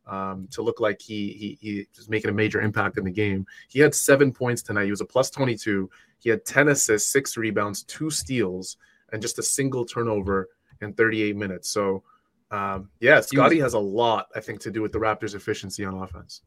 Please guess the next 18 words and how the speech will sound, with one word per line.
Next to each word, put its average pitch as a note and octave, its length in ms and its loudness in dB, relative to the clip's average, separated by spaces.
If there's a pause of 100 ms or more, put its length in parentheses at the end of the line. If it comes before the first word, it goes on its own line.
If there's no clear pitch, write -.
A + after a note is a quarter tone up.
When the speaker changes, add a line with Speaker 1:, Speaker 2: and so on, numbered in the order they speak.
Speaker 2:
He C3+ 180 -2
was C#3 160 -2 (340)
excellent. A2+ 800 -4 (200)
Uh, G#2 520 -2
like, G#2+ 400 -4 (840)
the, - 260 -6
I've C3 420 2
been D3 320 -6
advocating B2+ 1120 -2
forever A#2+ 800 -2
for A2+ 220 -6
Scotty A#2+ 720 0
and A#2 140 -4
Gary A2 420 -4
to A2+ 120 -12
lead G#2+ 320 -10
this G#2 160 -8
bench. G2 560 -8